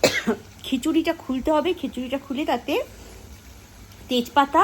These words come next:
শুকনো লঙ্কা তেলে ভেজে নিয়ে ওটাতে ফোড়ন দিতে হবে, দিয়ে মিশিয়ে দিতে হবে, ব্যাস রান্না শেষ। খিচুড়ি এখন কুকার খোলা যাচ্ছে না,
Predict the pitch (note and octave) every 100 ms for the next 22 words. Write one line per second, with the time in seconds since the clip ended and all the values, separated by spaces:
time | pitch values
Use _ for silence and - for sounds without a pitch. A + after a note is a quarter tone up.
0 | A4+ - A#3+ B3 C4 C4+ D#4 E4 A#3+ A#3
1 | C4+ G#3+ F#3+ A#3+ C4 G#4+ F4+ B3 G#3 F#4
2 | - A3 G#3 F#3+ F3+ F3 E3 F3+ A#3 D4+
3 | G#3+ - E3 D#3+ F3 A#3+ C#4+ - - F3+
4 | F#3 G3 E3 - - - - - - -
5 | - - C4+ C#4 D4+ D4 B3 C4+ C4+ -
6 | G#3+ A3+ A3+ A3+ C4+ C4